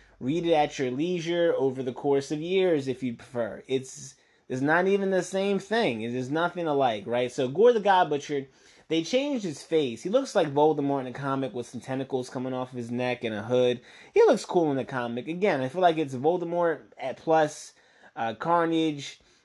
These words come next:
equals Gore the God Butcher. Like, that's, I feel like that's literally what,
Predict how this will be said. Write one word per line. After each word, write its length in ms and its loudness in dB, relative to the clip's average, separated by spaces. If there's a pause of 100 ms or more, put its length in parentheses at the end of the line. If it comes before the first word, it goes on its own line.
(140)
equals 560 2
Gore 200 2
the 100 -4
God 260 2
Butcher. 340 -10
Like, 140 -8
that's, 260 -2
I 100 -4
feel 100 -4
like 120 6
that's 180 0
literally 300 4
what, 340 -2